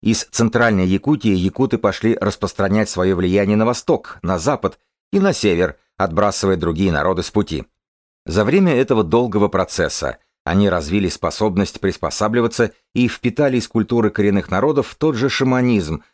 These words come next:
оленеводство, одежду, одновременно поглотив большую часть этих народов. Когда в семнадцатом веке сюда пришли русские, у якутов была уже развитая культура.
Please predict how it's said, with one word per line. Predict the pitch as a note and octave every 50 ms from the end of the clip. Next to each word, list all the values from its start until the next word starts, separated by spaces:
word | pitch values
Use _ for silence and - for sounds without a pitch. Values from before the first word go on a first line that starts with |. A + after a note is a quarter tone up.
| _
оленеводство, | - C3 C3+ C#3 C#3+ C#3+ B2+ G#2+ F#2 - - - F2+ F2 D#2 D2 F#2+
одежду, | G#2+ A2 C#3+ E3+ C#3 F#2 D2 F2 - - _ _ _
одновременно | - F#2+ F2 F#2+ F2+ E2+ F#2+ G#2+ G#2+ G2+ F#2+ F2+
поглотив | - E2 F2 E2+ D#2+ - - B2+ G#2+ D2+ D2+
большую | D2+ D#2 E2 F2 - - C#3 C#3
часть | - - E2+ D#2 D2+ - -
этих | - F2+ D#2+ F2 E2 -
народов. | G#2 G#2+ A#2+ C3 G#2 D#2+ D#2 - _ _ _ _ _ _ _ _ _ _ _ _ _ _ _ _ -
Когда | - G2 F#2 G2+ C3 B2
в | - -
семнадцатом | - G#2 G#2 G#2+ B2 C3 - A#2+ G#2 - G#2+ G2
веке | F2 A#2 A2 F#2+ - D#2
сюда | - - F#2 D#2+ G2+ G2+
пришли | - F#2 E2+ - - F2+
русские, | E2 F2 G2+ G#2 - - C3 C#3 C#3 B2 - _ _ _
у | - G#2+
якутов | A2 A2+ A2 - D3+ F3+ - F3 D#3 C3
была | A2 A#2+ A2+ A#2 B2
уже | C3 C3 A#2 G#2+ A#2+ A#2 -
развитая | - F2+ G2 F2+ D#2+ D2 E2 E2 - F#2 F2
культура. | - - G#2 G2+ - G#2+ F2 D2+ C#2 -